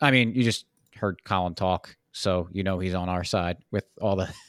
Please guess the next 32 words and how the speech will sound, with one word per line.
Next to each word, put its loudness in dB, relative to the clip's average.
<laughs> -6
the 4
Liberty 4
stuff. 0
So 4
if 0
you 0
want 0
kind 0
of -4
the, -2
you -4
know, -6
Bitcoin -2
flavor -2
of -6
that, -4
that's, -6
uh, -2
a -4
great -4
listen. -6
Um, 6
I -6
had -6
something -6
else -4
I -4
wanna -4
say. -10
Oh, 6
yeah, 8